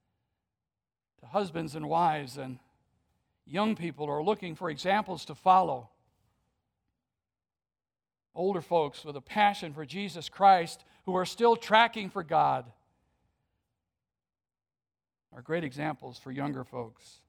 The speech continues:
I got that email about the party for Yvonne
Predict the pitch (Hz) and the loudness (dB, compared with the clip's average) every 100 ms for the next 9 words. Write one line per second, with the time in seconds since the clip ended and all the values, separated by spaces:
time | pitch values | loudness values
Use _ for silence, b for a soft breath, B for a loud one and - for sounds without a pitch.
0 | _ _ _ _ _ _ _ _ _ _ | _ _ _ _ _ _ _ _ _ _
1 | _ _ _ _ _ _ _ _ - 160 | _ _ _ _ _ _ _ _ -10 -6
2 | 175 160 139 147 147 123 120 123 120 _ | -4 -4 -6 -6 -8 -10 -14 -16 -16 _
3 | _ _ _ _ 117 - 143 139 143 135 | _ _ _ _ -14 -8 -8 -8 -14 -14
4 | 135 139 147 | -12 -12 -14